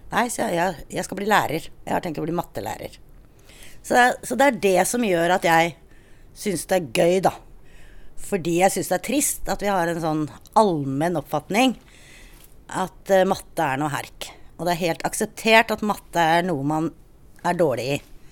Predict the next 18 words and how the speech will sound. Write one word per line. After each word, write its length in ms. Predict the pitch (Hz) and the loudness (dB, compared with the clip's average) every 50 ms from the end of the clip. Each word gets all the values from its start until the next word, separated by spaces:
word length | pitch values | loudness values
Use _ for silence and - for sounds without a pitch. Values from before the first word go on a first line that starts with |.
| - - - - - - - - - - | -20 -20 -20 -20 -20 -20 -20 -20 -18 -12
Sånn 160 | - 190 196 | -8 -6 -4
at 80 | 180 202 | 0 4
jeg 180 | 185 175 170 | 4 4 4
som 220 | 165 - 196 196 180 | 2 0 -4 -4 -2
person 640 | - 196 185 - 196 175 180 196 190 185 190 180 147 - - - - - - - - - | 0 0 0 0 0 -2 0 -2 -2 -2 -4 -4 -6 -8 -14 -18 -18 -20 -20 -20 -16 -10
på 100 | - 185 | -8 -4
privaten, 460 | - 202 196 185 170 147 - - 233 | 0 2 4 4 4 4 2 0 -6
hvis 160 | 240 226 - 196 | -4 -2 0 0
jeg 160 | 180 175 175 | 2 2 2
går 160 | 165 151 160 | 2 2 0
et 80 | 156 - | -2 -2
sted 160 | - 160 156 | 0 0 2
og 240 | 160 156 156 160 160 - - 190 | 4 2 2 0 -2 -6 -8 -6
møter 240 | 170 156 - 160 165 | -6 -4 -2 -2 -2
nye 160 | 160 156 165 | -2 0 0
mennesker, 380 | 160 147 143 - - 170 175 165 | -2 -2 -2 -2 -2 -2 0 0
og 160 | 156 160 156 | 0 0 0
de 80 | 156 | 0